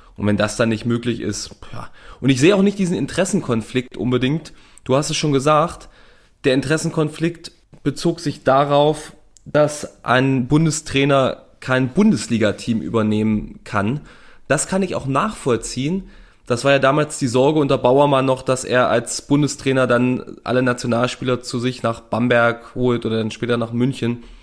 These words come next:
Und das Problem sehe ich überhaupt nicht, wenn Gordi Aswell trainiert hätte, weil die werden jetzt nicht alle nach Frankreich gehen. Da gibt's auch aus Bundesliga-Sicht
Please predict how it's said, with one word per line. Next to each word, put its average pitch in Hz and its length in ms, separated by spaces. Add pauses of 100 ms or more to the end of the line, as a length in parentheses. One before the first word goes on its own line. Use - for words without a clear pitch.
(720)
Und 123 400 (480)
das 120 260
Problem 131 680 (160)
sehe 123 160
ich 131 80
überhaupt 117 400
nicht, 117 320 (240)
wenn 113 220
Gordi 120 340
Aswell 113 500
trainiert 113 460
hätte, 131 340 (520)
weil 110 220
die 113 120
werden 113 180
jetzt 123 160
nicht 123 160
alle 120 140
nach 113 160
Frankreich 110 500
gehen. 113 200
Da 110 80
gibt's 120 200
auch - 280
aus - 180
Bundesliga-Sicht 110 960